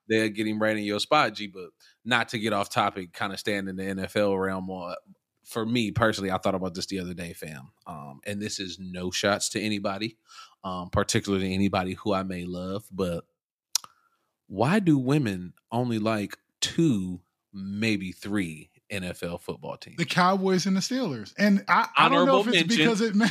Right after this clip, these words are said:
Speaker 1: Honor-, honorable mention, two. Come on, give the third. That's why I said two, maybe three. Come on.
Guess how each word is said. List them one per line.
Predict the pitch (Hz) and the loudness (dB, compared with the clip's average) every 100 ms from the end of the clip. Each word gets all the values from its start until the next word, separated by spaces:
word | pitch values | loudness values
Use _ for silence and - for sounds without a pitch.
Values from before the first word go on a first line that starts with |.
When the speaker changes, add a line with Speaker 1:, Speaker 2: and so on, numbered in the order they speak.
| - | 4
Speaker 1:
Honor-, | 147 160 165 165 | 4 4 2 2
honorable | 151 160 180 185 233 | 4 4 2 2 4
mention, | 233 196 208 220 269 | 4 4 4 2 0
two. | - 190 156 220 - _ _ _ _ _ - | 2 6 6 6 -2 _ _ _ _ _ 4
Come | 180 233 | 6 8
on, | 208 220 | 6 4
give | 170 170 | 2 0
the | 196 | 4
third. | 220 170 170 | 6 6 6
That's | 170 175 | 2 4
why | 180 | 2
I | |
said | 185 190 | 2 2
two, | 196 208 | 2 4
maybe | 196 214 | 4 2
three. | 208 165 165 - - - | 2 4 2 -4 -4 2
Come | 190 233 | 4 6
on. | 208 | 6